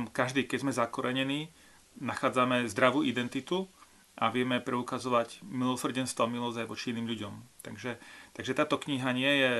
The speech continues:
o veľkej rybe iba, o nejakom prorokovi, o politike, identitách, rasizme,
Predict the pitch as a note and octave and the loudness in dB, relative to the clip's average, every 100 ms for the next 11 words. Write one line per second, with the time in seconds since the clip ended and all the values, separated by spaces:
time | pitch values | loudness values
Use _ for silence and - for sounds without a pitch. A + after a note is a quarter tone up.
0 | A#2 A#2 G#2+ A2 G#2+ A2 A#2+ - A#2 A2+ | -2 -4 -6 -6 -6 -6 -6 -2 0 0
1 | A#2 C3+ C3 C#3+ D3 A#2 A2+ A2+ - A2 | 0 0 4 4 6 2 -2 -6 -8 -4
2 | A#2 B2 B2+ C#3+ B2+ C3 G#2 B2 C3 B2+ | 0 0 0 -2 0 0 -2 -2 -2 -2
3 | A#2 - D3+ D3 B2 A2+ B2+ C3 B2+ C3+ | -4 -4 0 0 0 -2 -2 -2 -4 -2
4 | A#2+ A2 - B2+ C#3+ | -2 -4 -4 -2 -2